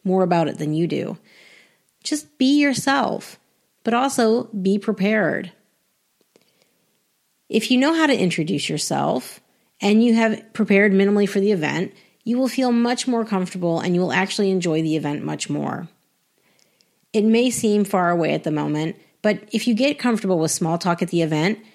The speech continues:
you may start looking forward to going to professional events, and then you can even plan for your next step, preparing professionally what you will get out of the event.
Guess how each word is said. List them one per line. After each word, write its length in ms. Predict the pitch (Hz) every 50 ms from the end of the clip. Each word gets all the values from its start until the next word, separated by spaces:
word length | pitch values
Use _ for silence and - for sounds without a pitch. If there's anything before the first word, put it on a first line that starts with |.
| _ _ _ -
you 140 | 214 226
may 180 | 233 254 311 339
start 320 | 330 - - 320 311 285
looking 300 | 285 294 294 - 302 294
forward 380 | 262 - 285 277 277 285 277 254
to 80 | 277 240
going 280 | 240 247 277 226 -
to 60 | 240
professional 540 | 185 190 170 - 156 160 - - 160 147 151
events, 480 | 147 147 139 147 160 185 196 - - - - - - - _ _ -
and 180 | 233 240 254
then 200 | 277 294 302 294
you 80 | 285 -
can 120 | - 233
even 380 | 214 - 220 240 226 247 247 233
plan 300 | - 226 208 202 202 202
for 120 | 196 202
your 120 | 190 175 170
next 240 | 170 156 - -
step, 380 | - - - 226 208 - - - - _ _ _ _ _ _ -
preparing 460 | - 202 185 208 208 214 214 214 196
professionally 880 | 196 - 190 170 - 208 202 202 - - 196 170 151 147 147 165 - - _ _ _ _
what 180 | - 175 180 151
you 200 | 175 196 185 180
will 260 | 175 180 175 175 175
get 260 | 165 170 175 175 170 -
out 220 | 165 165 165 170
of 120 | 175 170
the 120 | 165 147 147
event. 460 | 139 143 - - - - - - -